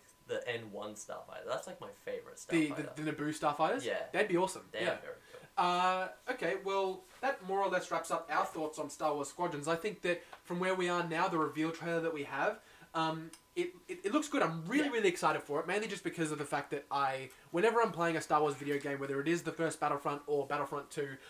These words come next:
Speaker 2: I'm always looking for the quickest way to get into a cockpit,
Speaker 1: For sure.
Speaker 2: um, because I just, I just love the idea of piloting and being in a cockpit.
Speaker 1: Mm.
Speaker 2: Um, like I said, I'd love to be a pilot if I was a Star Wars character.
Speaker 1: Yeah, no,
Speaker 2: Um,
Speaker 1: I agree.
Speaker 2: and the
Speaker 1: Piloting is one
Speaker 2: idea
Speaker 1: of
Speaker 2: of
Speaker 1: my
Speaker 2: doing it
Speaker 1: favorite
Speaker 2: in
Speaker 1: parts as well.
Speaker 2: V R is, oh god, it gives me chills.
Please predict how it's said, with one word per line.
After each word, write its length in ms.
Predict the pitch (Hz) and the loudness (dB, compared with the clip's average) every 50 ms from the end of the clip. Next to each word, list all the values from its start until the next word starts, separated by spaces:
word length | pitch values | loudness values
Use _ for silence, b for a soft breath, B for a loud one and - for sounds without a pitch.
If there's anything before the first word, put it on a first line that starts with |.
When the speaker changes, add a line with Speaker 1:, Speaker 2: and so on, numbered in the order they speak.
| B B - | B B 0
Speaker 2:
I'm 160 | 147 151 156 | 0 0 0
always 360 | - 160 151 165 165 156 - | 0 2 4 4 4 4 2
looking 200 | 160 147 - 156 | 0 -4 -4 -6
for 100 | - 151 | -6 -6
the 60 | 143 | -6
quickest 340 | 139 - 165 143 143 - - | -6 -8 -10 -10 -10 -8 -4
way 100 | 143 139 | -4 -2
to 60 | 139 | -2
get 160 | 139 139 135 | -4 -4 -6
into 180 | 139 139 - 147 | -6 -4 -4 -6
a 40 | 139 | -4
cockpit, 480 | - 160 160 160 - 190 202 214 - - - - | -2 -2 -4 -2 0 -2 -2 -2 -4 -8 -16 -18
Speaker 1:
For 60 | - | -16
sure. 180 | - - - - | -14 -10 -2 2
Speaker 2:
um, 240 | 165 165 165 160 156 | 4 4 4 2 0
because 240 | 147 151 143 160 156 | -4 -4 -2 2 2
I 80 | 165 165 | 2 2
just, 240 | 165 160 - - - - - - - - - | 2 0 -4 -6 -10 -10 -10 -10 -10 -2 -2
I 80 | 170 | -2
just 180 | 170 170 - - | 0 0 -2 -2
love 280 | 156 160 165 170 165 156 | 2 4 6 6 6 6
the 80 | 165 | 4
idea 340 | 156 151 151 156 151 147 - | 2 2 2 0 -2 0 2
of 200 | 143 143 139 - | 2 0 0 0
piloting 340 | - 185 185 180 151 139 131 | 2 4 4 4 4 0 -4
and 100 | 127 127 | -6 -2
being 200 | 147 156 151 147 | 0 0 0 0
in 60 | 143 | -2
a 40 | 139 | -4
cockpit. 380 | 139 165 160 - - 135 110 - - - | -4 -6 -6 -6 -8 -10 -10 -10 -12 -12
Speaker 1:
Mm. 180 | 147 139 120 101 | -10 -10 -4 2
Speaker 2:
Um, 400 | 156 156 151 147 143 139 131 - - - - - - | 4 4 4 4 2 -4 -10 -16 -20 -20 -20 -16 -6
like 180 | - 151 151 151 | -4 -4 -2 -2
I 40 | 151 | -2
said, 160 | - 190 165 | -2 0 0
I'd 140 | 131 123 123 | -2 -2 -2
love 180 | 131 135 135 - | -4 -4 -4 -4
to 80 | - | -6
be 80 | - 135 | -8 -8
a 40 | 131 | -6
pilot 300 | - - 139 139 139 135 | -2 -2 -2 -2 -2 -2
if 80 | - | -2
I 60 | 139 135 | -2 -2
was 140 | 135 139 | -2 -4
a 40 | 135 | -6
Star 200 | - - 180 208 208 | 0 2 4 6 6
Wars 160 | 156 - - | 4 2 0
character. 360 | - 139 123 113 - 120 113 - - | -2 -4 -4 -4 -6 -8 -10 -10 -8
Speaker 1:
Yeah, 160 | 127 156 214 220 - | -6 -6 -6 -4 -2
no, 140 | 165 160 151 | 2 2 2
Speaker 2:
Um, 60 | 131 | 4
Speaker 1:
I 80 | 131 135 | 2 0
agree. 200 | 143 139 151 156 | 0 -2 -2 -2
Speaker 2:
and 60 | 160 | -4
the 40 | - | 0
Speaker 1:
Piloting 340 | - 135 143 175 175 180 180 | 4 6 6 6 8 8 8
is 40 | 170 | 8
one 100 | 175 175 | 8 6
Speaker 2:
idea 120 | 175 214 240 | 6 6 6
Speaker 1:
of 40 | 247 | 6
Speaker 2:
of 40 | 233 | 6
Speaker 1:
my 40 | 175 | 6
Speaker 2:
doing 160 | 220 220 214 208 | 6 6 6 6
it 80 | 208 | 6
Speaker 1:
favorite 100 | 190 170 | 4 0
Speaker 2:
in 60 | 165 147 | 0 2
Speaker 1:
parts 40 | |
as 0 | |
well. 80 | 175 180 | 2 4
Speaker 2:
V 80 | 180 170 | 6 6
R 360 | 160 156 139 135 131 131 - - - _ _ | 8 8 8 6 4 4 0 -6 -16 _ _
is, 360 | 160 165 156 147 143 - - - _ _ _ - | 4 4 4 4 0 -4 -6 -10 _ _ _ 2
oh 220 | 170 156 151 - - | 4 4 4 4 4
god, 160 | - 151 143 | 4 4 4
it 60 | 143 | 4
gives 140 | - 160 143 | 0 -4 -4
me 80 | 143 139 | -4 -6
chills. 340 | - - 143 113 110 - | -2 -2 -2 -2 -4 -10